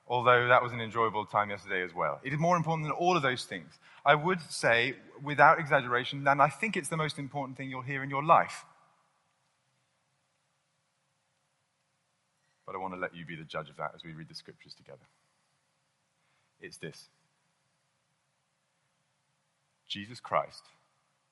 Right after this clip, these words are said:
is coming back. He's coming back. The second coming that the scriptures talk about is going to happen. What the Old Testament prophets called the day of the Lord,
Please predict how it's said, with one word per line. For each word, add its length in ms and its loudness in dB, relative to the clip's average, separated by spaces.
is 140 -20
coming 420 -14
back. 340 0
He's 80 -8
coming 240 4
back. 400 -2
The 80 -6
second 380 6
coming 280 8
that 100 -4
the 60 -6
scriptures 340 -2
talk 220 -2
about 320 4
is 160 -2
going 540 8
to 180 0
happen. 580 2
What 160 2
the 120 6
Old 200 8
Testament 340 -2
prophets 260 0
called 240 -6
the 60 -4
day 320 6
of 120 2
the 80 2
Lord, 460 -2